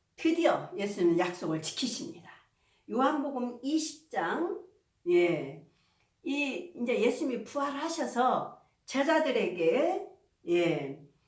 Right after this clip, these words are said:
이십일 절에 보면 "평화가 너희와 함께." 이렇게 인사를 하십니다. 예수님 부활하시고 제자들을 만나주시면서.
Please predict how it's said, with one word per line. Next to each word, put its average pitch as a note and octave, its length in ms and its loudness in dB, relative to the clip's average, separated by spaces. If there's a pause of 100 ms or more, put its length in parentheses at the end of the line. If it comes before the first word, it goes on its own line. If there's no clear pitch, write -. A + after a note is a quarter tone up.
(260)
이십일 D#4 520 2
절에 A#3+ 320 4
보면 A#3+ 440 -2
"평화가 D#4+ 520 0
너희와 A3 320 -2
함께." G#3 840 -2
이렇게 - 300 -10
인사를 A#3+ 440 -4
하십니다. - 640 -12 (100)
예수님 F3+ 440 0
부활하시고 G3+ 960 -4
제자들을 C#4 540 -2
만나주시면서. B3 880 -2